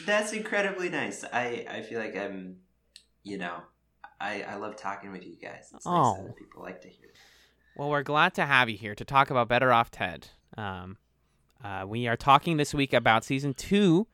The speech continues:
Speaker 2: episode one, starting a new season. Heck yeah.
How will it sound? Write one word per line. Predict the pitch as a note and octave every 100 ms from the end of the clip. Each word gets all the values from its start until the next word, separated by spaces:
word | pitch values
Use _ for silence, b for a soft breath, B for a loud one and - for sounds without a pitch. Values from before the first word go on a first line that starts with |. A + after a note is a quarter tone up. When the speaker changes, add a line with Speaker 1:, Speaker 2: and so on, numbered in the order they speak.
| _
Speaker 2:
episode | D3 - E3+
one, | C#3+ D3+ D3+
starting | - E3+ F#3+
a |
new | D#3+
season. | C#3 C#3 B2+ D3
Heck | C#3+ G3 -
yeah. | B2+ A2+ B2